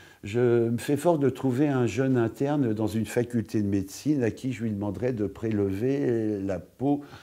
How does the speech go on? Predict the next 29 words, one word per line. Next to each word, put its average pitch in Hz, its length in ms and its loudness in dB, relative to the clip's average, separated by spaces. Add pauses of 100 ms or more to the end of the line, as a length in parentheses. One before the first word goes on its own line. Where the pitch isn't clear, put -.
(140)
d'une 107 340 0
Machabée. 107 600 0 (1120)
Je 110 160 -4
voudrais 156 260 4
que 175 80 -4
ce 135 140 4
soit 147 300 2
une 131 220 4
femme, 147 540 0
par 113 200 -2
exemple, 127 300 -4
qui - 80 0
aurait 110 200 2
été 110 180 -2
condamnée 110 540 2
à 98 100 0
mort, 127 300 0
et 120 40 -2
si - 160 -8
ça 120 180 -2
pouvait 110 340 -2
être - 160 -8
pour 98 200 -6
un 98 140 -2
infanticide, 107 880 -6
ce 95 220 -8
serait 113 380 -6
encore 92 360 -6
mieux. » 69 300 -10